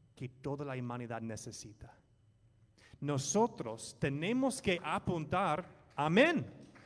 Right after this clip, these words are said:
Nosotros tenemos que apuntar a esa salvación. Existimos para apuntar a esta salvación. Pedro y Juan, ahí es-, ahí están en ese momento.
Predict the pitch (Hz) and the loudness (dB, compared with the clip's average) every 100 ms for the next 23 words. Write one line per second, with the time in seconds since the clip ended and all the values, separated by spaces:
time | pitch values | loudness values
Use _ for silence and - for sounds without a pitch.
0 | - - - 185 175 214 254 240 - 208 | -20 -14 0 2 4 4 6 4 6 6
1 | 208 277 254 - 202 202 - 190 175 240 | 8 8 6 6 6 6 6 4 6 4
2 | 294 277 170 170 190 190 196 233 - 180 | 4 4 4 6 4 4 2 2 0 2
3 | 147 170 175 247 294 220 104 - - - | 4 2 2 4 4 4 -2 -10 -20 -20
4 | - - - - _ _ _ _ _ _ | -20 -20 -20 -20 _ _ _ _ _ _
5 | _ _ _ _ - 190 226 - 240 214 | _ _ _ _ -2 -2 0 -2 0 -2
6 | - 262 277 202 - 196 185 170 175 214 | -2 0 0 0 -2 -2 -2 -2 -4 -4
7 | 202 185 175 226 226 170 170 185 160 170 | -2 -2 0 0 2 0 -2 -4 -4 -2
8 | 170 214 143 - - - - - 202 240 | -2 -2 -4 -8 -20 -20 -8 2 2 4
9 | 254 180 175 - 185 123 107 110 - - | 2 2 -2 0 0 -2 -6 -14 -20 -20
10 | - _ _ _ 147 165 220 202 - - | -20 _ _ _ -2 0 2 0 -6 -20
11 | - - - 165 226 208 214 190 175 170 | -20 -20 -4 0 0 0 0 2 2 0
12 | 175 156 160 127 110 | -2 -2 -2 -4 -6